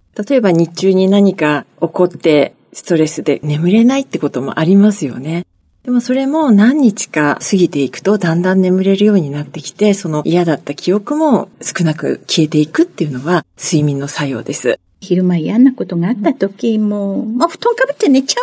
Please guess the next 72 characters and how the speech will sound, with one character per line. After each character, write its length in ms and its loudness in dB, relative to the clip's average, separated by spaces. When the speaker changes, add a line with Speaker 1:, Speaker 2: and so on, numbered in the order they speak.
Speaker 2:
お 60 -2
う 40 -10
っ 120 -20
て 100 0
い 100 4
う 160 4
の 140 2
は、 300 0
<laughs> 160 -2
案 220 2
外 360 0
ス 100 -8
ト 100 2
レ 100 4
ス 140 -8
の 100 -4
解 260 -4
消 360 -2
と 100 2
い 80 4
う 60 2
の 60 0
で。 100 0
Speaker 1:
そ 60 -2
う 40 -6
で 60 -8
す。 80 -14
Speaker 2:
あ 100 0
と 120 0
記 180 0
憶 240 0
の 140 -2
整 260 4
理 120 4
な 120 -2
ん 60 -4
か 100 -8
も、 60 -2
Speaker 1:
は 80 -2
い。 80 -6
Speaker 2:
睡 220 2
眠 180 4
の 100 0
中 280 -8
で 100 -10
し 120 -12
て。 180 -20
Speaker 1:
は 220 0
い。 120 -4
Speaker 2:
単 240 4
な 100 4
る 160 -6
疲 300 -2
れ 100 6
を 140 4
取 280 2
る 140 2
と 100 2
い 100 2
う 120 4
だ 140 -6
け 320 4
の 340 4
睡 260 2
眠 240 4
の 60 -2
役 300 0
割 220 2
と 100 -2
思 160 4
っ 40 0
て 200 -2